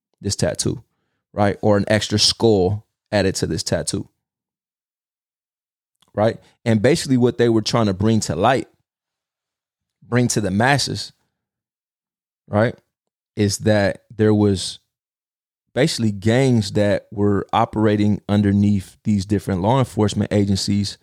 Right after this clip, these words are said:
and that they were basically <laughs> collecting trophies through tattoos in a sense, right? Adding a skull every time they kill somebody or beat up, you know, this individual that left them, you know, in the hospital or whatever the case may be.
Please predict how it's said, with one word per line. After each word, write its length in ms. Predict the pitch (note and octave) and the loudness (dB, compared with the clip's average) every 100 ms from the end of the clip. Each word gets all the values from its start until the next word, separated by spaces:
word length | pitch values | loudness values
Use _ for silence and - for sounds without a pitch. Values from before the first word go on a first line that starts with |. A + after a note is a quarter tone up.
| _ _ _ _ _ _ _ | _ _ _ _ _ _ _
and 180 | G#2+ G#2 | -2 0
that 180 | G#2 G2+ | 0 0
they 140 | B2 | 2
were 100 | A#2 | 2
basically 400 | G#2 A2+ A2 A2+ G#2+ | 2 0 0 -2 -4
<laughs> 100 | A#2 | -2
collecting 420 | G#2 F#2+ G2 F#2+ | 0 0 -2 -4
trophies 640 | - C3 B2+ G#2+ G2+ - _ _ _ _ - | 0 0 0 -2 -4 -6 _ _ _ _ 0
through 160 | A#2 | 0
tattoos 680 | F#2+ A2 F2+ - D3+ A2 - - | 2 -2 0 0 2 0 -2 -2
in 120 | G2 | -2
a 60 | |
sense, 400 | G2 G2 - - - | -2 -6 -8 -14 -4
right? 260 | G#2 A#2+ - _ _ _ _ _ _ _ _ _ - | -2 -2 -6 _ _ _ _ _ _ _ _ _ -2
Adding 300 | A2+ A2+ A2+ | 0 2 0
a 40 | |
skull 340 | - - A#2 A2 | -2 0 2 2
every 180 | G#2 | 0
time 260 | G2+ G#2+ G2+ | -2 0 0
they 100 | G2+ | -2
kill 240 | - G#2+ | 0 -2
somebody 480 | G2 G#2 G2+ G2 G2 | 0 0 2 2 0
or 120 | G2 | 0
beat 240 | F#2 G#2 G2+ | 0 0 2
up, 240 | G2+ - - | 0 -2 -4
you 120 | G2 | -2
know, 280 | F2 G#2 G2+ _ _ | -2 -4 -8 _ _
this 260 | - G2 - | -4 -2 2
individual 580 | G#2+ F#2+ F#2+ G2 G2 F#2+ | 2 2 0 0 0 0
that 180 | F#2 | 0
left 220 | F#2+ G2 - | 0 -2 0
them, 300 | G2 F#2 - | -2 -2 -4
you 80 | F#2+ | -2
know, 220 | D#2+ - _ _ _ _ _ _ _ _ - | -2 -6 _ _ _ _ _ _ _ _ -4
in 100 | A2 | -2
the 60 | |
hospital 500 | G2 F#2+ - A2 G2+ | 0 -2 -2 0 2
or 120 | F#2+ G2 | 2 2
whatever 240 | G2+ G2+ | 2 0
the 60 | F#2+ | -2
case 280 | G2 F#2+ | -2 -2
may 180 | F#2+ F#2 | -2 -4
be. 280 | E2+ F2+ | -2 -6